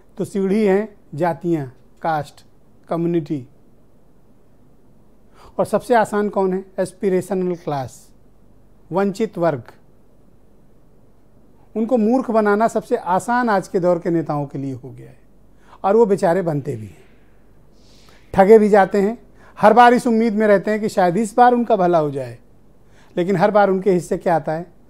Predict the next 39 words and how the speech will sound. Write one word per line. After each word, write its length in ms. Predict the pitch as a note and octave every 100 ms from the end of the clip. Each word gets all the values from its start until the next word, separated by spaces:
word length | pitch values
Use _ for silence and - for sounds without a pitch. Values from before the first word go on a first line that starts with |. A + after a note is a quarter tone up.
| D3+
धोखा। 460 | E3 D3+ D#3 C3 - - - - - - - - - - - - - - - - - - -
झूठ 300 | D3 G3 C#4+
बोलना 380 | B3 A#3+ B3+ B3
एक 160 | A#3 A#3+
कला 260 | G#3 A#3+ G#3+
है 100 | A3+
और 140 | A#3+
नेता 320 | G3 G3 F#3+ A#3
इसमें 260 | G3 A3 G3
पारंगत 540 | F3 E3 D#3 E3 D#3
हैं, 220 | C#3+ A2+ - - - - - - - - - - - -
और 80 |
झूठ 260 | E3 F3 B3
को 140 | C4
सच 280 | A#3 B3 A#3+
मान 260 | A3 G#3 G3+
लेना 440 | G3+ G#3+ A#3 D#3 - - - -
जनता 420 | C3+ F3+ F#3 A3
की 140 | A3
फितरत 440 | - F3+ F#3 G3 G3+
है 160 | G#3 G#3 - - -
और 180 | F#3 G3+
वो 180 | G3+ F#3
भी 120 | G#3
वैसे 260 | E3+ D#3+
ही 80 | D3+
करते 300 | C3+ A#2+ -
हैं। 180 | B2+ B2 - - -
नेता 300 | F3+ G#3+ A#3
अपनी 240 | G#3 G#3+ A#3
फितरत 320 | A3+ A3 A3
में 120 | G3+
रहते 240 | G#3 F3+ G#3
हैं 60 |
और 80 | A3
जनता 320 | F3 F3 F#3+
अपनी 240 | D#3+ D#3+ D3
फितरत 360 | C3+ B2 B2 -
में। 100 | A#2